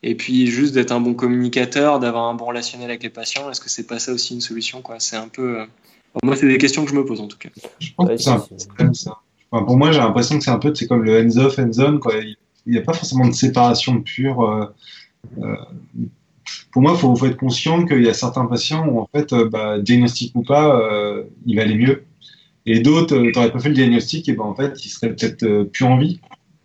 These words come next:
Speaker 2: si on va plus loin, quoi. Et, euh, je pense que c'est important justement de, de faire le tri là-dedans. Et ouais, il y a quelque chose qui m'avait pas mal, euh, aidé justement, euh, pour pouvoir me remettre en cause, c'est que j'avais fait une formation avec Chad Cook, euh,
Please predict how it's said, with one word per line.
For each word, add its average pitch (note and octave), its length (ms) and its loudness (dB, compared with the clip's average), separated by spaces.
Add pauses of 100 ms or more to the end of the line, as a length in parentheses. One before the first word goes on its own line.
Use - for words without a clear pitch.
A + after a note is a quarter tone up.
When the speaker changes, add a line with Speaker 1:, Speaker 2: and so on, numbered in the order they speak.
Speaker 2:
si - 140 -2
on A2+ 100 2
va A2 200 4
plus A#2 140 -2
loin, D#3 180 0
quoi. - 220 -4 (380)
Et, A2+ 60 -6
euh, A2+ 240 0
je - 280 -10
pense D3 180 -2
que - 80 -4
c'est B2 60 4
important A#2+ 320 2
justement C3+ 360 0
de, A2+ 240 2
de G#2 120 -2
faire A#2 160 -2
le A2+ 120 0
tri - 220 -4
là-dedans. B2 500 0
Et G#2 280 -2 (340)
ouais, C3+ 140 4
il B2 60 2
y B2 40 6
a A#2 60 4
quelque B2 120 0
chose F3+ 140 4
qui D#3 100 -2
m'avait B2 260 4
pas D3 140 -4
mal, E3+ 240 -2
euh, B2 240 -2
aidé C3+ 300 4
justement, B2 600 -4
euh, G#2 100 -8 (1000)
pour B2 160 -4
pouvoir D3+ 220 4
me C#3+ 60 4
remettre C#3 240 0
en C3 80 -4
cause, F3 220 -2
c'est B2+ 80 -6
que A#2 60 -4
j'avais A2+ 140 2
fait B2+ 80 -4
une A#2+ 80 -4
formation B2 320 0
avec B2 120 -2
Chad B2 200 -2
Cook, F3 280 0 (720)
euh, A2+ 500 -2